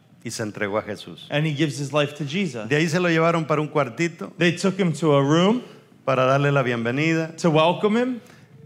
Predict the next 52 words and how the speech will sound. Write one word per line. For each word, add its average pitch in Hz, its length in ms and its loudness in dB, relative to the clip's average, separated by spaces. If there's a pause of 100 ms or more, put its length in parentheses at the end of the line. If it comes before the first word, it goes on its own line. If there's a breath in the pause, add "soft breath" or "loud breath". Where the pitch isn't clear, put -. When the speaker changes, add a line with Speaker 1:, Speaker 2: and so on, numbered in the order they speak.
Speaker 1:
Y 151 60 -2
yo 185 160 2
siempre 196 380 -2
acostumbro 165 600 -2
que 139 120 -2
cuando 131 240 -2
le 117 100 -2
están 151 240 -2
dando 156 240 0
la 135 100 0
bienvenida 123 520 -2
a 143 40 2
los 123 140 -4
que 127 100 -8
se 139 120 -6
han 135 100 -4
convertido, 131 560 -4
Speaker 2:
Eh, 185 120 2
Speaker 1:
yo 127 60 -2
voy 135 180 0
a 127 80 0
saludar. 120 520 -2
Speaker 2:
I 170 160 2
always 214 560 2
go 220 220 4
to 202 160 -4
the 180 80 2
room 185 340 2
where 180 160 2
the 165 100 0
new 185 160 2
people 156 380 0
are 156 100 4
because 151 280 0
I - 20 4
wanna 160 220 2
say 170 160 -2
hi 165 240 2
as 147 120 -2
well. 156 320 2
Speaker 1:
Entonces 180 380 -2
llego 196 220 2
al 180 120 0
cuarto 196 360 0
y - 20 2
le 170 140 2
digo, 170 200 0
"Bienvenido. 170 800 -2
Speaker 2:
And 175 160 2
I 180 80 2
say, 185 220 0
"Welcome. 180 720 2